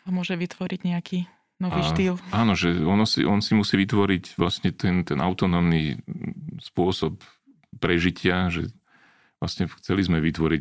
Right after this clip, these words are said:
Speaker 2: nejaký taký, takú štruktúru, kde aj existovať v nej by bolo akože, že sa to dá prežiť jednoducho. Aj v tých dvoroch, hoci, lebo ste naozaj širo-, hoci je to blízko, náskok do mesta, by sa dalo povedať, a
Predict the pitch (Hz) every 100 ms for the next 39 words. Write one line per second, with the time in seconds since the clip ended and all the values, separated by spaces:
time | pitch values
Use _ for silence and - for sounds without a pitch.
0 | 82 82 90 87 82 82 78 - - -
1 | - 85 80 - 82 78 80 78 - _
2 | _ _ _ _ 76 73 85 98 - 82
3 | 76 76 78 76 76 76 71 76 76 71
4 | - 80 78 73 71 76 85 80 76 76
5 | - 73 71 71 71 69 67 71 - 82
6 | - _ _ - _ _ _ 82 - 80
7 | 69 71 78 80 82 - - _ _ -
8 | 85 87 - 85 - 85 76 80 80 73
9 | 71 - - - 78 80 - _ 95 -
10 | 98 - 95 87 107 131 - - - -
11 | - _ - - 90 - 73 76 82 82
12 | - 80 - 87 87 85 - 92 90 76